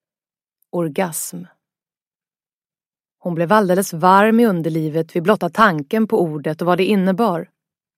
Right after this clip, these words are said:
Att få komma med en kuk i sig.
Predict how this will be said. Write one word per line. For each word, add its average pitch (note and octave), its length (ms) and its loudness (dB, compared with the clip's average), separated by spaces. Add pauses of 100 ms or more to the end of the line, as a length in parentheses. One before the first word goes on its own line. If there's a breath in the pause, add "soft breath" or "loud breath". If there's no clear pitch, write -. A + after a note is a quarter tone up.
(220)
Att G#3 160 -6
få A3 120 -6
komma A#3+ 340 2
med B3+ 140 2
en B3 80 0
kuk D#3+ 460 -10
i F#3+ 160 -6
sig. E3 420 -12